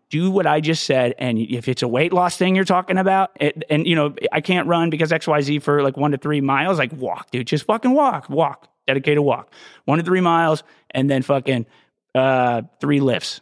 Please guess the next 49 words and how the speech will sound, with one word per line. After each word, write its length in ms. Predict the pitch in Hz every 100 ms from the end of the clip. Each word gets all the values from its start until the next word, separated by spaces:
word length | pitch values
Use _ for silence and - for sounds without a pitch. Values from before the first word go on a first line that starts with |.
| _
out 100 | 127
of 60 | 131
the 80 | 131
week. 240 | 113 -
Monday, 220 | 131 151
Wednesday, 320 | 151 147 147
Friday, 440 | 139 156 147 147 139
go 220 | 135 139
in 100 | 143
for 100 | 143
forty-five 440 | 135 135 127 131
minutes, 360 | 127 107 - - _ _ _ -
thirty 240 | 190 165
minutes, 280 | 120 95 - - -
thirty 180 | 240 175
minutes, 220 | 117 -
but 160 | -
get 100 | -
that 140 | 165 170
resistance 400 | 170 165 - 131
training. 260 | - 117
It's 140 | 120 131
not 180 | 190 - - -
only 300 | 165 196 190
running 260 | 180 180 170
or 100 | 165
only 280 | 156 165 160
lifting. 480 | 143 139 - 131 123 - - - _ 151
It's 220 | 139 -
both 260 | 151 175
of 120 | 190 170
them. 280 | 165 160
Do 200 | 151 165
them. 260 | 175 170 165 139 143
That's 360 | 151 143 - -
perfect. 500 | - 143 123 101 -
No 220 | 170 226
more 200 | 220 185
needed. 320 | 151 117 92 _
Nothing 320 | - 185 196 190
else 160 | 180
needed. 420 | 156 127 92 147 - -
Do 160 | 180
that. 240 | 147 104 107
Do 80 |
that 180 | 156 160
consistently. 680 | 156 143 156 - 123 98 90 - -
But 120 | 226
you, 160 | 262